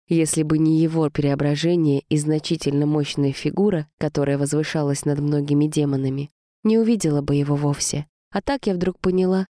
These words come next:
что и самой пора принять боевую форму. Демон я или кто? Хвост и рога появились довольно быстро,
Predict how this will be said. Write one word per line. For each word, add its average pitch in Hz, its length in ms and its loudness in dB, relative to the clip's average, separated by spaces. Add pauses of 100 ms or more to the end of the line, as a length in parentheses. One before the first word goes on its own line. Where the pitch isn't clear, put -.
что - 240 -4
и 190 60 2
самой 190 400 0
пора 151 240 -2
принять 160 420 0
боевую 143 400 0
форму. 139 480 -4 (480)
Демон 147 380 0
я 160 280 2
или 147 120 0
кто? 147 340 -4 (400)
Хвост 220 380 -2
и 190 40 2
рога 180 320 0
появились 165 520 2
довольно 160 440 0
быстро, 165 520 -2